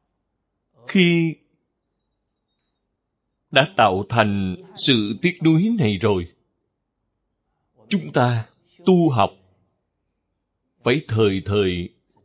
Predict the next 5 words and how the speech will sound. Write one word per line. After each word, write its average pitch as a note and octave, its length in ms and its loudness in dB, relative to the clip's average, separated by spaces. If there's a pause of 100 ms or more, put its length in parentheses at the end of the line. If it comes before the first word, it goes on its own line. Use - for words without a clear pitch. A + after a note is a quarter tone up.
có D3 160 6
lý C#3+ 300 0
trí. D#3+ 280 0 (1200)
Bởi C#3 240 2
vì A2+ 440 2